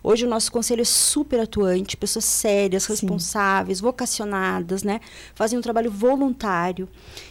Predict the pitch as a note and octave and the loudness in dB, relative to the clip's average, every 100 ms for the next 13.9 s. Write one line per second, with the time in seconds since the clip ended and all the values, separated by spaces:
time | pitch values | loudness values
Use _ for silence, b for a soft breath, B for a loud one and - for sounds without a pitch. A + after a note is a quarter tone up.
0 | B A3+ A#3+ C4+ C#4+ - - A3+ A#3 A#3 | B -2 2 2 -2 -8 -2 4 6 6
1 | A3+ A3 G3 - - B3+ B3 C4+ - A3+ | 6 4 0 -6 2 2 4 2 2 0
2 | - A3 A3+ A#3 - A3 A3+ A3+ G#3 F#3 | 2 2 2 -2 0 0 2 0 2 4
3 | G#3+ A3+ - G#3 G#3+ A3 G#3 G3+ C#4 C4+ | 4 2 2 4 4 4 0 0 2 2
4 | A#3+ A#3 A3 - A3 G3+ G3 C4 B3 - | 2 0 2 0 0 0 0 -2 -2 -4
5 | A3+ - - G#3 G3+ G#3 G#3 C4+ D#4 - | -4 -4 0 2 4 4 4 2 2 0
6 | D#4 C4 B3+ G3 F#3+ G3 A#3+ G#3+ G#3+ G3+ | -4 0 0 0 0 -2 -4 -4 0 -2
7 | - B3 A#3+ A#3 G#3+ G#3 B B B G3 | -2 0 4 4 4 2 B B B -4
8 | A3 A#3+ A#3 - B B F3 G3+ A3+ A3+ | -2 0 -2 -4 B B -2 0 0 0
9 | A3 A3 G#3 G3 F#3+ G3 F3+ E3+ F3+ F3+ | 0 0 -4 -6 -4 -2 -2 -2 2 2
10 | A3+ A#3 A3+ A3+ B B - A3 A#3+ B3+ | 2 0 -2 -6 B B -2 -2 -2 -2
11 | B3 B3+ A#3+ B3 A3+ C4 C#4+ C#4+ A3 G3+ | 2 2 2 2 2 2 2 2 4 4
12 | A#3+ - B3 C4 - - C#4 D4 - D4 | 2 -4 0 0 0 0 2 2 2 0
13 | B3+ B3 A#3+ A#3+ B3+ A3 F3+ E3+ - | 2 2 0 0 -2 -2 -2 -4 -8